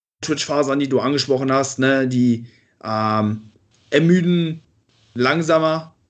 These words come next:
und, äh, recovern eben auch <laughs> langsamer, äh, haben aber auch gleichzeitig nicht so viel,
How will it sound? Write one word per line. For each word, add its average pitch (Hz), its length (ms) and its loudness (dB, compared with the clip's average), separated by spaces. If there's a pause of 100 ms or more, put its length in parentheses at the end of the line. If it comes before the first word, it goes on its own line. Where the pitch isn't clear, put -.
(320)
und, 117 460 -2
äh, 110 600 -2 (320)
recovern 147 560 0 (140)
eben 147 220 0
auch 143 240 0
<laughs> - 20 -6
langsamer, 165 680 2 (300)
äh, - 60 -10
haben 127 380 0
aber 127 160 0
auch 127 140 0
gleichzeitig 139 720 -2
nicht 156 380 -8
so 143 300 0
viel, 139 600 2